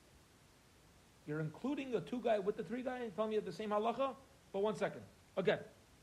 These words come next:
You notice what just happened. The first time it says Mizayvai, we said, that's the difference between two and three. Two, no carbon, three, yes carbon. And now we're looking at Mizayvai and we're saying, "Oh,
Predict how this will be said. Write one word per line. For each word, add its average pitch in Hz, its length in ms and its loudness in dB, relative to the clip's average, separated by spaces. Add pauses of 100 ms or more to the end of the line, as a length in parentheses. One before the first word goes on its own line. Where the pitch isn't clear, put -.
(600)
You 202 100 4
notice 220 120 4
what 214 80 4
just 190 140 -4
happened. 190 260 0 (320)
The 180 80 -6
first 262 220 2
time 240 100 4
it 190 80 0
says 208 100 4
Mizayvai, 196 540 0
we 190 100 -6
said, 190 460 -2 (480)
that's 247 340 0
the 240 100 6
difference 254 580 6
between 262 480 2
two 285 220 6
and 240 120 2
three. 226 400 0
Two, 339 340 4
no 330 200 10
carbon, 311 580 10
three, 302 300 2
yes 277 260 6
carbon. 110 360 2 (680)
And 202 120 -2
now 339 200 8
we're 247 120 8
looking 233 180 6
at 208 160 -2
Mizayvai 196 360 6
and 214 120 2
we're 208 60 4
saying, 214 240 2
"Oh, 359 180 10